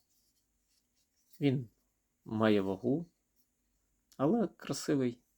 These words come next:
Ну, ось ця стопорна бонка, як завжди, вона, е, світла. Е, я хотів, е,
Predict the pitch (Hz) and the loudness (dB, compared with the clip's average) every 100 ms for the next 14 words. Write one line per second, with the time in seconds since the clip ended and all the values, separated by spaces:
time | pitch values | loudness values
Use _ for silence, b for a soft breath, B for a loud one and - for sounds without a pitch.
0 | - - - 131 - - 113 - - 107 | -16 -12 -12 -14 -20 -10 -10 -10 -6 -6
1 | 101 _ _ - - _ _ _ _ - | -6 _ _ -20 -20 _ _ _ _ -8
2 | 104 107 104 98 101 104 101 98 110 101 | -4 -2 -2 -2 -4 -6 -6 -6 -6 -10
3 | 117 101 95 95 95 98 104 _ _ _ | -8 -6 -6 -8 -8 -8 -12 _ _ _
4 | _ _ _ _ _ _ - - 50 - | _ _ _ _ _ _ -14 -12 -12 -8
5 | - 151 180 147 139 _ _ _ _ b | 0 0 0 -6 -8 _ _ _ _ b
6 | b b _ - - - 107 107 104 104 | b b _ -20 -12 -6 -2 -2 -2 -2
7 | 117 135 123 113 - 110 - 98 101 98 | 2 2 2 -4 -2 -4 -4 -10 -8 -10